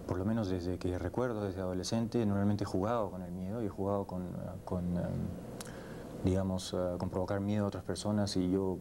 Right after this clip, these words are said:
eh, estando en una situación, eh, en la que debería tenerlo primero yo. Eh, este, este miedo de las películas de terror, etcétera. El miedo de,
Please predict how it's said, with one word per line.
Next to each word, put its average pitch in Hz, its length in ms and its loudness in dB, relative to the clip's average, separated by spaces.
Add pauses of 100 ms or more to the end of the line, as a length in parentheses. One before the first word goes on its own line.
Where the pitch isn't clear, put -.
(120)
eh, 90 240 -4
estando 98 240 2
en 95 80 2
una 95 140 4
situación, 92 520 0
eh, 87 200 2 (560)
en 95 80 4
la 90 80 2
que 90 80 0
debería 92 260 2
tenerlo 90 400 -2 (600)
primero 98 320 2
yo. 107 180 2 (840)
Eh, 101 360 2 (340)
este, 107 340 0
este 104 220 -2
miedo 101 640 2 (260)
de 95 160 -2
las 87 180 -2
películas 98 320 0
de 95 100 -2
terror, 117 360 2
etcétera. 90 640 -6
El 98 260 0
miedo 123 500 2
de, 98 260 0